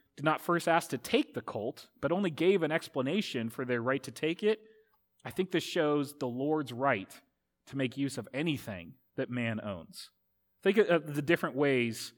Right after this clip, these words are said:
a previously unridden animal could have been acquired for Jesus. Jesus could have gone and asked to use it himself, right? He could have identified himself as Messiah, explained, "Hey, I got some certain prophecies I need to fulfill here,"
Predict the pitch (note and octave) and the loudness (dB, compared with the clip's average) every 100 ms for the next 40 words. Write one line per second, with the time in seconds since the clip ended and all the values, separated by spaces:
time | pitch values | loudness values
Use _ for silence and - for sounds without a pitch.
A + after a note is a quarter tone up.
0 | _ _ _ - B2+ B2+ A#2+ A#2+ - _ | _ _ _ -2 2 4 2 -2 -10 _
1 | - F#3+ F#3+ E3+ - C#3+ C#3 C#3 B2+ C3+ | 0 4 4 2 2 -2 0 0 -2 -4
2 | C#3 C3 A#2+ A#2 D3 C3 A#2 B2 A#2 A2+ | -4 -2 -4 -4 -4 -4 -2 -2 -2 -4
3 | - C#3 A#2+ G#2+ - G2 F2+ D#2+ C#2 - | -2 2 2 0 -6 -10 -10 -14 -18 -20
4 | _ _ _ _ _ _ _ - C3+ E3 | _ _ _ _ _ _ _ -12 -6 -4
5 | - F3 D3 D#3+ E3+ D3+ C#3+ D#3 - D#3 | -2 0 2 4 4 4 0 -2 -4 -2
6 | D#3 D3+ D3 - C#3+ - A2+ B2 F3+ - | -2 -2 -2 2 2 0 0 0 0 -4
7 | _ _ _ _ D3+ F3+ D#3+ C#3+ C#3 D#3+ | _ _ _ _ -4 2 4 4 4 2
8 | F3 - E3 D#3+ D#3+ D3 C3 A2+ A2+ - | 2 2 2 2 2 2 0 -6 -8 -2
9 | F3+ F3 F3+ F3 E3+ - _ - C3+ - | 2 2 2 0 -4 -20 _ -12 -12 -8
10 | D3 C3+ A#2 D#3 B2+ C#3+ C3+ A#2 - C#3 | -4 -2 0 0 0 -2 -4 -6 -6 -6
11 | A2+ F3 F3 F3 E3+ E3 D3 D3 C#3+ C3+ | -4 0 2 2 -2 -4 -2 -2 -4 -4
12 | B2+ - E3+ E3 D3 D3+ C#3 C#3 | -6 -2 -2 0 0 2 2 -2